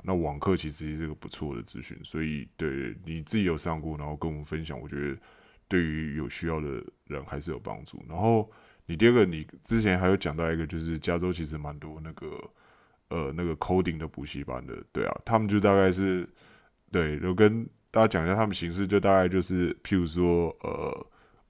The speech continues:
我忘记是几个，一，三个月还是多久，然后反正是他就收钱，但是他要全职上课，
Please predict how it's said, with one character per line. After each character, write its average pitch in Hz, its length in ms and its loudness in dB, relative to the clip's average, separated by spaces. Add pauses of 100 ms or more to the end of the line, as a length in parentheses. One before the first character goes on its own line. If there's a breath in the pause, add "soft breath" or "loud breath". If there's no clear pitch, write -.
我 95 140 4
忘 135 200 8
记 135 160 4
是 131 140 -2
几 78 180 -8
个， - 220 -4
一， 120 320 0
三 143 320 -2
个 110 100 2
月 82 180 0
还 73 200 -8
是 80 220 -10
多 80 220 -4
久， - 300 -10
然 78 80 -8
后 85 160 -2
反 76 240 -4
正 78 80 -6
是 80 400 -2 (460 soft breath)
他 - 100 -2
就 92 140 4
收 92 240 2
钱， 82 240 -4
但 87 120 2
是 87 80 0
他 87 180 0
要 90 100 2
全 76 240 -4
职 76 180 -10
上 82 240 -2
课， 78 260 -4